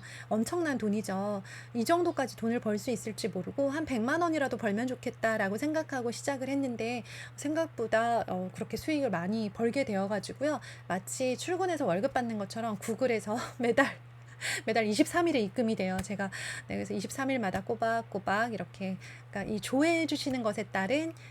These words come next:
그 구글 애드센스의 광고료 수익인 거죠. 그것들을 받고 있습니다.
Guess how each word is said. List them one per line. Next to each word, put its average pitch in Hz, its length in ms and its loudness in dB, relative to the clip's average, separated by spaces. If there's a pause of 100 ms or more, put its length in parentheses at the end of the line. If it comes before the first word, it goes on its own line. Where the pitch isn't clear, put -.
(220)
그 190 280 -2
구글 226 340 2
애드센스의 220 720 -2
광고료 233 480 2
수익인 247 380 0
거죠. 180 400 -4
그것들을 202 640 -2
받고 220 320 -4
있습니다. 190 680 0